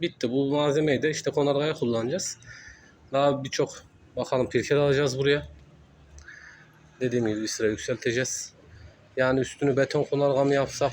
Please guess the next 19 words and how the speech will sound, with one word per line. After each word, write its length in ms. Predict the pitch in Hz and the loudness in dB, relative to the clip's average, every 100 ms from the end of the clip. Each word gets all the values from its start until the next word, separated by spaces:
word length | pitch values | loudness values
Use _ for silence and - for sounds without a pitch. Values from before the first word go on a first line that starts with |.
| - | 0
betopan 400 | 127 139 131 147 | -2 0 0 2
mı 120 | 147 | 2
yapsak, 560 | 147 139 - 147 131 - | 2 0 0 -2 -2 -4
şıngıl 440 | - 151 151 156 | 0 4 6 6
mı 120 | 156 | 4
çeksek 460 | 147 156 - 160 151 - - - _ - - - - - | 2 0 2 2 0 -4 -20 -20 _ -20 -20 -20 -18 -8
düşünemedim. 580 | 127 175 185 156 131 | -2 2 4 4 4
Şu 160 | 120 151 | 2 2
anda 340 | 151 156 156 135 | 4 4 2 0
çok 240 | - 180 - | 0 0 2
kararsızım. 600 | 135 127 113 123 143 160 - - - - - - - - - - - - - - | 2 2 2 0 0 0 -6 -20 -20 -20 -20 -20 -20 -20 -20 -20 -20 -20 -20 -8
Bakalım, 380 | 135 - 147 110 | -6 -2 -2 0
keşfirimiz 800 | 127 123 - 135 139 - - - - - | 0 -2 -2 0 0 -2 -6 -10 -20 -8
ötmeye 400 | 123 120 127 147 | -8 -4 0 2
başladı. 560 | 160 143 - 139 104 - - - - - - - _ _ - - - - - | 2 0 -2 2 0 -2 -12 -20 -20 -20 -20 -20 _ _ -20 -20 -20 -20 -20
İnşallah 440 | - - 123 127 120 | -12 -4 0 0 2
yerini 340 | 127 127 131 | 2 4 2
beğenir 500 | 131 139 143 143 - | 2 2 0 -2 -8
hepsi. 400 | 117 110 - 131 | -6 -6 -4 -6